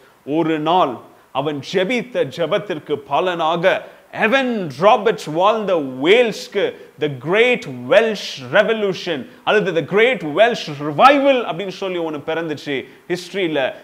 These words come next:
கிட்டத்தட்ட ஒன்றரை லட்சத்து பேருக்கு மேல அவங்க எல்லாம் பாவத்தை அறிக்கையிட்டு ஆண்டவரிடத்துல ஒப்புரவாயி ஒரு பெரிய எழுப்புதல் வந்ததாக திருச்சபையின் சரித்திரத்துல எழுதி வச்சிருக்கிறாங்க. அப்ப நல்லா கவனிங்க, வேத வாசிப்பு,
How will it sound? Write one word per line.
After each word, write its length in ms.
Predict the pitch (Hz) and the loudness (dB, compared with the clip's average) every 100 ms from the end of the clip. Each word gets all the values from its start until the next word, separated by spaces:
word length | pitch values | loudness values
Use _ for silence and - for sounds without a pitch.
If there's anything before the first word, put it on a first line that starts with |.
| - | -8
கிட்டத்தட்ட 680 | 208 214 254 269 220 190 196 | -6 -2 -2 -2 -2 -2 -2
ஒன்றரை 540 | 151 165 226 214 214 202 | 0 -2 0 0 0 0
லட்சத்து 500 | 196 - 202 - 160 | -2 -4 -6 -8 -6
பேருக்கு 400 | 175 170 147 131 | -2 -2 -2 -6
மேல 640 | 143 208 220 151 - - | 0 4 4 2 0 -8
அவங்க 260 | 127 165 156 | -6 -4 -2
எல்லாம் 380 | 185 208 180 - | -2 -2 -4 0
பாவத்தை 520 | 185 214 214 - 165 | 2 4 2 -4 -2
அறிக்கையிட்டு 800 | 143 240 254 240 208 202 208 127 - - | 0 0 0 0 -2 0 0 0 -6 -8
ஆண்டவரிடத்துல 720 | - 214 190 180 170 170 170 147 170 | -2 0 0 -2 -4 -4 -6 -2 -2
ஒப்புரவாயி 800 | 190 208 233 208 190 202 175 127 - - | -2 0 0 2 2 2 0 -4 -10 -12
ஒரு 220 | 143 147 | -8 -8
பெரிய 480 | - 180 180 170 147 | -6 -6 -4 -2 -2
எழுப்புதல் 520 | 180 196 185 160 147 | -2 -2 -4 -2 -2
வந்ததாக 680 | 151 160 151 147 147 135 107 - _ - | -4 -4 -2 -4 -4 -4 -6 -12 _ -2
திருச்சபையின் 640 | 226 262 214 175 165 139 | -2 -2 -4 -4 -6 -6
சரித்திரத்துல 520 | 185 196 214 190 180 143 | -2 0 0 -4 -6 -4
எழுதி 300 | 139 185 175 | -2 0 -2
வச்சிருக்கிறாங்க. 680 | 139 170 151 147 139 110 - _ _ _ _ _ - | -4 -6 -6 -4 -4 -6 -16 _ _ _ _ _ -16
அப்ப 160 | 127 | -4
நல்லா 180 | 165 233 | 2 4
கவனிங்க, 640 | 208 208 180 151 143 233 - - - - | 4 2 2 0 4 4 2 -6 -20 -10
வேத 360 | 120 190 196 | -2 0 2
வாசிப்பு, 760 | 175 165 165 - 156 - 131 | 0 0 -4 -8 -12 -12 -14